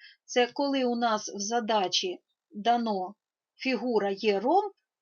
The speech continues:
із цієї фрази, що фігура є ромб, ми витягаємо властивості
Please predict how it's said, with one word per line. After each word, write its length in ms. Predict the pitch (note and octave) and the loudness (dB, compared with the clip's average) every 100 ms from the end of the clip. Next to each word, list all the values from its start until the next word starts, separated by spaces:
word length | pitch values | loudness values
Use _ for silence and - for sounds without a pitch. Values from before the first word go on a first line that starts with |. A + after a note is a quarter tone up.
| _ _ _ _ _ | _ _ _ _ _
із 360 | C4 B3 A3+ - | -4 -4 -6 -10
цієї 360 | - C#4 A#3+ | -2 0 0
фрази, 680 | G#3+ C#4+ E4+ G4+ A#3 F3 D#3+ _ | -2 0 4 4 2 -2 -4 _
що 240 | - A#3+ G#3+ | -6 -4 -4
фігура 460 | A#3+ G#3 A#3 G3 | -4 -2 -2 0
є 240 | G3 G#3 G#3+ | 0 0 2
ромб, 380 | A#3+ G3+ F3 - _ _ _ - | 2 2 -2 -12 _ _ _ -2
ми 220 | B3 G#4 | 2 2
витягаємо 680 | E4+ - G#3 G#3+ C4 C4 B3 | 2 0 0 2 2 2 0
властивості 920 | A3+ A#3 - - F3 D3+ D#3 - - | 2 0 -2 -2 -2 -2 -8 -10 -18